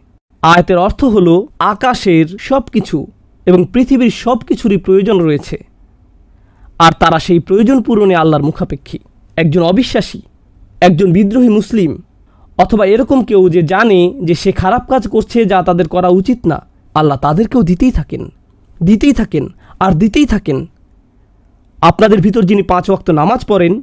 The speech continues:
আর যিনি মোটেই নামাজ পড়েন না, আর যিনি এই বছর আজকেই প্রথম জুমার খুতবা এসেছেন, আপনাদের সবাইকে আল্লাহ দেন। আপনাদের মধ্যে এমন কেউ নেই, যাকে আল্লাহ দেন না।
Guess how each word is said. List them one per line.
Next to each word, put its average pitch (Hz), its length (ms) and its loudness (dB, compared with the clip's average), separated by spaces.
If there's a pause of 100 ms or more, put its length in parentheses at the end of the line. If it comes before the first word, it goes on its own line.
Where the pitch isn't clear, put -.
(140)
আর 170 120 0
যিনি 170 220 2
মোটেই 156 320 -2
নামাজ 254 300 0
পড়েন 208 220 2
না, 160 240 0 (180)
আর 185 100 4
যিনি 190 200 2
এই 202 240 0
বছর 247 300 -2
আজকেই 175 420 -2
প্রথম 226 300 0
জুমার 202 200 2
খুতবা 190 280 -2
এসেছেন, 170 440 -2 (640)
আপনাদের 151 360 -2
সবাইকে 214 560 0
আল্লাহ 147 200 0
দেন। 139 280 -8 (180)
আপনাদের 190 420 2
মধ্যে 202 200 0
এমন 185 240 0
কেউ 220 340 0
নেই, 190 280 2
যাকে 180 260 0
আল্লাহ 196 220 2
দেন 233 160 -2
না। - 300 -6